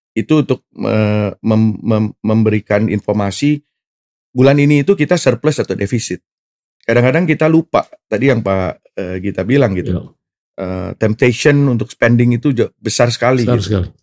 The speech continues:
Speaker 1: Ya. Nah, ini juga kita, kita berikan dalam bentuk monitoring supaya kita sadar gitu bahwa hidup nggak cuma hari ini gitu.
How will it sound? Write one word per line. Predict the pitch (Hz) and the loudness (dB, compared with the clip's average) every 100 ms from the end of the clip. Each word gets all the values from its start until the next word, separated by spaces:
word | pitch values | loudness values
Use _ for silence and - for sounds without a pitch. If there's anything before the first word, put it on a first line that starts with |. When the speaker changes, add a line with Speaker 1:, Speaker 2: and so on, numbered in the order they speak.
| _ _ | _ _
Speaker 1:
Ya. | - 78 - _ _ | -14 -14 -16 _ _
Nah, | - 110 | -4 2
ini | 131 185 | 4 4
juga | 135 104 | 2 0
kita, | 101 107 104 104 98 - _ | 0 -2 0 0 0 -4 _
kita | 101 - | -8 -4
berikan | 98 104 98 135 | -4 -2 -2 0
dalam | 113 98 | 0 0
bentuk | 101 82 | -2 -4
monitoring | 98 101 117 127 | -4 -2 -2 -2
supaya | 120 127 160 - _ _ _ | -2 0 0 -2 _ _ _
kita | 160 180 | 0 2
sadar | 160 151 147 135 | 2 2 4 2
gitu | 113 104 | 2 -2
bahwa | 104 101 156 - _ _ _ _ _ _ _ _ | -2 2 0 0 _ _ _ _ _ _ _ _
hidup | - 135 - | -2 0 0
nggak | 113 104 | 0 0
cuma | 110 104 98 | 0 0 -2
hari | 95 101 104 | -2 -2 0
ini | 110 107 | 0 0
gitu. | 90 87 | -2 -8